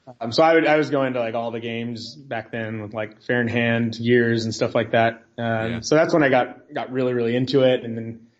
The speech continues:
Speaker 1: and then you go to U C S D, and since we didn't have a Division One school, I didn't really adopt my college as my
Speaker 2: Mm-hmm.
Speaker 1: team, you know, so I, I just kind of always stuck with, uh, watching Nevada and, you know, all the Fazekas years and things like that.
Speaker 2: Sure.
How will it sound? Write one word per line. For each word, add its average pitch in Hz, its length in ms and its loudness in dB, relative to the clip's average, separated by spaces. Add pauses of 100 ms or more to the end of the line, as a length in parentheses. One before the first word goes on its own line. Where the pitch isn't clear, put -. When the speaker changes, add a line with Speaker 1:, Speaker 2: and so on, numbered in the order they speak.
(160)
Speaker 1:
and 202 120 2
then 226 120 6
you 214 60 4
go 233 80 6
to 214 60 4
U 196 60 2
C 180 140 0
S 165 120 0
D, 202 240 4
and 160 100 0
since 160 140 -8
we 160 100 -4
didn't 160 180 -4
have 147 320 -2
a 127 80 -12
Division 135 340 -6
One 123 180 -6
school, 151 640 0 (400)
I 147 80 -2
didn't 147 320 -2
really 147 360 4
adopt 131 540 0
my 120 540 -2
college 139 420 4
as 120 140 -4
my 120 180 -6
Speaker 2:
Mm-hmm. 113 80 -8
Speaker 1:
team, 113 480 -4
you 117 100 -12
know, 117 220 -6
so 127 220 -2
I, 120 260 -2
I 113 40 -8
just 117 180 -10
kind 123 160 -6
of 120 80 -4
always 120 340 2
stuck 131 260 -2
with, 120 280 0 (580)
uh, 120 200 4
watching 123 320 4
Nevada 120 420 6
and, 117 440 -2 (540)
you 120 120 -8
know, 110 120 -6
all 113 120 0
the 113 120 0
Fazekas 117 640 -2
years 117 260 2
and 113 120 0
things 110 160 -2
like 110 160 -2
that. 107 240 0
Speaker 2:
Sure. - 120 -2